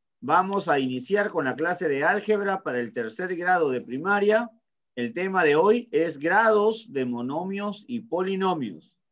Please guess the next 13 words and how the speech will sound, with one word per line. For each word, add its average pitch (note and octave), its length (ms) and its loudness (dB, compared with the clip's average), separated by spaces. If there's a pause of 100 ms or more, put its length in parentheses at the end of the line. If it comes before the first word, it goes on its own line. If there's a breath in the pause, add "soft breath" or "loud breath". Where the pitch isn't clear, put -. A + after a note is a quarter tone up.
(180)
Grados D#3 920 2
de A2 320 -2
monomios F#3 840 0
y G#2+ 140 -14
polinomios. D#3+ 1000 0 (760)
Mucha E3 280 2
atención, E3 540 -2
por F3+ 160 -4
favor, C#3+ 320 0
y F#3 80 -4
concentración. A#2 960 -6 (1120)
A C3+ 140 -2
ver. D3+ 260 0